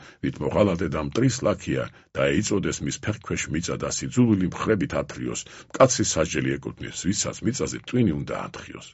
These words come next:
მას მოღალატის სახელი დარჩა. სუფრაზე არვინ აღარ დაისვამს. თავის მუხტლობას იგი გრძნობს, ნათლად სიკეთეს მკერდში არ ჭობდა ისარს. დღეს მარტო ხელა დაიარება, ხოლო საკუთარ ლანდთან მეგობრობს. რის სხვა მტერს, აი, ხალხის ბრძანება, თუ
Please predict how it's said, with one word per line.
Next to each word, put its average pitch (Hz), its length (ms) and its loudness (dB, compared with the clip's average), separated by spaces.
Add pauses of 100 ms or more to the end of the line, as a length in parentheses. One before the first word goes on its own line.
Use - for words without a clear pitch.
(440)
მას 113 160 8
მოღალატის 123 540 10
სახელი - 360 -2
დარჩა. - 340 -8 (200)
სუფრაზე 110 480 4
არვინ 101 380 8
აღარ 87 240 2
დაისვამს. 67 560 -4 (300)
თავის 104 260 4
მუხტლობას 95 540 2
იგი 98 200 2
გრძნობს, 78 380 -2
ნათლად 85 400 0
სიკეთეს 90 460 -2
მკერდში 127 440 0
არ 117 140 8
ჭობდა - 300 -2
ისარს. 80 400 0 (300)
დღეს - 240 4
მარტო 104 280 2
ხელა 67 240 -2
დაიარება, 65 560 -2
ხოლო 76 220 -4
საკუთარ 110 500 0
ლანდთან 85 480 -2
მეგობრობს. 65 520 -4 (320)
რის 78 240 4
სხვა 76 200 0
მტერს, 80 440 2
აი, 117 200 2
ხალხის - 440 -6
ბრძანება, 58 500 -8 (220)
თუ - 140 -6